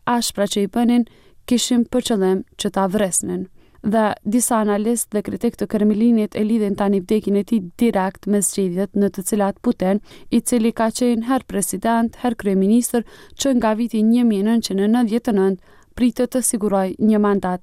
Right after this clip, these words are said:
gjashtë vjeçar. Të martën dëgjova një audio regjistrim të zërit të tij në një nga seancat e shumta gjyqësore, në të cilat ai ka marrë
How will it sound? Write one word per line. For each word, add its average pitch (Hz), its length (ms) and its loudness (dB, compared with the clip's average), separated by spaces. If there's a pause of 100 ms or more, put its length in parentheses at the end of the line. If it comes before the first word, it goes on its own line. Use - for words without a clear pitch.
gjashtë 180 440 -4
vjeçar. 180 400 -6 (600)
Të 247 160 0
martën 254 480 -2
dëgjova 233 300 0 (100)
një 208 160 0
audio 214 400 0
regjistrim 226 560 -2
të 226 160 -2
zërit 190 300 -4
të 220 60 2 (100)
tij 180 160 0 (260)
në 233 160 4
një 247 200 4
nga 226 200 2
seancat 233 440 -2
e 220 100 -6
shumta 190 340 -4
gjyqësore, 185 460 -4 (500)
në 220 140 4
të 247 160 -2
cilat 240 340 0 (120)
ai 214 120 2
ka 190 160 -2
marrë 190 240 0